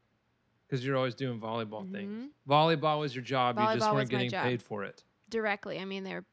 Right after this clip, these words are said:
Speaker 2: paying for some tuition.
Speaker 1: Like how much?
Speaker 2: M-, like, all of my senior year.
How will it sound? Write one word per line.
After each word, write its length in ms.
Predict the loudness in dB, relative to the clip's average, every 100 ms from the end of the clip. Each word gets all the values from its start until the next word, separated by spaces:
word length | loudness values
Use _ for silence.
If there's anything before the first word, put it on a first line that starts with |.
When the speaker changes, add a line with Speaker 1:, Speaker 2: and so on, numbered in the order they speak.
| _
Speaker 2:
paying 260 | -8 -6 -6
for 140 | -8
some 220 | -10 -12 -12
tuition. 580 | -8 -6 -6 -10 -10 -8
Speaker 1:
Like 180 | -6 -6
how 140 | -4 -4
much? 420 | -4 -6 -10 -18 _ _ _ _ _ _ _ _ -14
Speaker 2:
M-, 200 | -14 -14 -14
like, 300 | -10 -10 -10 _ _ -8
all 220 | -4 -2
of 160 | -4 -6
my 180 | -10 -10
senior 380 | -8 -8 -8
year. 420 | -8 -10 -10 -10